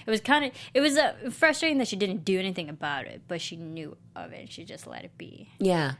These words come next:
Speaker 2: I mean, I don't think it would have been in keeping with her character, but, like, I was literally like, "Oh, give him hell, sweetheart. Come
Speaker 1: <laughs>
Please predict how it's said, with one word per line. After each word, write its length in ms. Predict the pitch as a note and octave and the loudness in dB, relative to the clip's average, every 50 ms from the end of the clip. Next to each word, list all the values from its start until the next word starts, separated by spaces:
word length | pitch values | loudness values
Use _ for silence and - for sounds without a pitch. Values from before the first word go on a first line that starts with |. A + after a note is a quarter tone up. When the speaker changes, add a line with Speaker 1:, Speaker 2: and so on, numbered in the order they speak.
| - - | 2 4
Speaker 2:
I 40 | G3 | 6
mean, 140 | A3 A#3+ A#3+ | 6 6 6
I 120 | A3+ A#3 | 6 4
don't 220 | A#3 C4+ C4 B3+ G#3 | 4 4 4 4 4
think 200 | G3+ A3 G#3+ G3+ | 2 2 4 2
it 100 | G#3 - | 2 2
would 120 | G3 F3 | 4 2
have 120 | F3 D#3 D#3+ | 2 2 6
been 300 | F#3 F3+ F3 E3 D#3+ - | 6 6 8 6 2 0
in 240 | - F#3 F3 E3 | 0 0 -2 -2
keeping 360 | E3 - G#3+ G3 E3 G3 G3+ F3 | 0 0 0 0 2 2 2 4
with 120 | E3 D#3+ | 4 4
her 140 | - E3+ E3+ | 4 2 2
character, 560 | - - F#3 F#3 F#3 F#3 F#3 - E3 C#3 C#3+ | 2 2 4 6 6 6 6 4 0 0 0
but, 200 | C#3 F3 D#3 - | 4 4 4 6
like, 220 | F#3 F#3+ F#3+ F#3 G3+ | 6 6 6 6 8
I 180 | G#3+ A3+ B3 | 6 8 8
was 140 | G#3+ G#3+ F3 | 6 4 2
literally 280 | G#3+ G3 - - F#3+ F3 | 0 0 0 0 2 2
like, 80 | F3 - | 4 4
"Oh, 160 | F#3 F3 E3 | 4 4 4
give 160 | E3 F#3+ E3 | 0 0 -4
him 80 | F3 D#3 | -4 -4
hell, 180 | D3+ E3+ D#3 D3+ | -2 -4 -4 -4
sweetheart. 580 | - - D#3 D3 - - D3 D3+ C#3+ C3+ - G#3+ | -4 -2 -2 -2 -2 -2 -2 -2 -2 -2 -2 -2
Come 260 | - - B3 A3 G#3 | 2 4 4 6 6
Speaker 1:
<laughs> 120 | G3+ F#3+ | 6 6